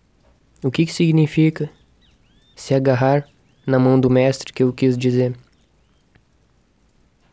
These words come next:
É a pessoa simplesmente tentar abraçar o que o mestre tá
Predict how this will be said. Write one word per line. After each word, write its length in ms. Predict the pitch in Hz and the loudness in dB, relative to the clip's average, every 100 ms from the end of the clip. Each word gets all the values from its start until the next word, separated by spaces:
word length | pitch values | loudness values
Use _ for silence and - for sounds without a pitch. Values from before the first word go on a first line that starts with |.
| _ _ _ _ _ _ _ _ _ _ - | _ _ _ _ _ _ _ _ _ _ -4
É 100 | 139 | -4
a 60 | |
pessoa 460 | 135 143 - 156 160 | 0 -2 0 0 0
simplesmente 920 | - 180 175 156 156 165 175 - - _ _ _ _ _ _ _ _ _ | 2 0 2 2 4 4 0 -6 -12 _ _ _ _ _ _ _ _ _
tentar 360 | 160 156 156 156 | 2 4 4 4
abraçar 720 | 156 156 151 - 160 180 - _ _ _ _ _ _ _ _ _ _ _ _ _ _ _ _ _ _ _ _ _ _ _ _ _ _ - | 4 2 2 0 0 -2 -10 _ _ _ _ _ _ _ _ _ _ _ _ _ _ _ _ _ _ _ _ _ _ _ _ _ _ -6
o 100 | 135 | 0
que 120 | 175 | 2
o 60 | |
mestre 360 | 175 160 165 160 | 4 4 2 -2
tá 320 | - 151 156 | 0 0 0